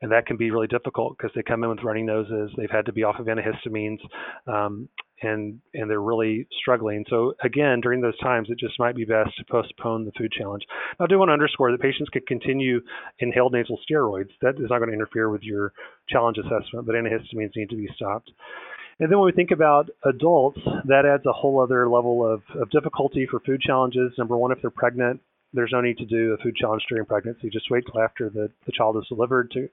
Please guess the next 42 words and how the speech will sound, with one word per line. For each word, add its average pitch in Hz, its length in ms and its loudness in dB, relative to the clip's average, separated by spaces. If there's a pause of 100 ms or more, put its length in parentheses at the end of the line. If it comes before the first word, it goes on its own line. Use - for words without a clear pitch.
(120)
to 107 140 -6
proceed 117 420 -4
with 113 100 -6
a 104 100 -8
food 120 140 -2
challenge. 120 400 -2 (640)
If 123 140 -4
there's 120 180 0
unstable 120 380 0
cardiovascular 120 760 2
disease 123 480 -2
or 117 60 -6
beta 113 260 0
blocker 117 360 -2
therapy 110 360 -4
or 110 140 0
anything 139 400 -2
that 123 100 -4
might 117 280 0 (380)
interfere 120 400 0
with 110 120 -2
your 110 140 -2
ability 117 420 -2
to 117 120 -6
treat 117 240 -4
anaphylaxis, 113 680 0 (500)
uh, 123 300 4
it's 139 180 -2
probably 160 240 2
best 117 280 2
to 127 100 -2
postpone 120 560 -2
that 117 280 4 (340)
or 117 80 0
to 123 100 0
reconsider 120 500 0
the 107 140 -4
necessity 113 480 -4
of 107 160 -2
the 101 120 -10
food 104 140 -10
challenge. 123 380 -8